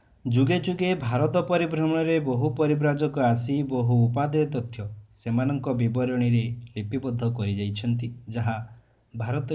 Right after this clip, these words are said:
ଇତିହାସ ରଚନା କ୍ଷେତ୍ରରେ ବହୁ ସହାୟକ ହୋଇଥିଲା।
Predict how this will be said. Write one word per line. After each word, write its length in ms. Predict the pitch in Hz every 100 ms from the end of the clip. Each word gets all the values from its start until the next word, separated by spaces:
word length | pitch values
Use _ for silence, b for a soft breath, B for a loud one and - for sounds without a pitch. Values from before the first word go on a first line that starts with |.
| 139
ଇତିହାସ 320 | 123 127 123
ରଚନା 340 | 117 104 117 120
କ୍ଷେତ୍ରରେ 440 | 120 120 117 110 110 - - -
ବହୁ 220 | 104 98
ସହାୟକ 540 | 101 - 98 101 117 117 101
ହୋଇଥିଲା। 360 | 98 95 98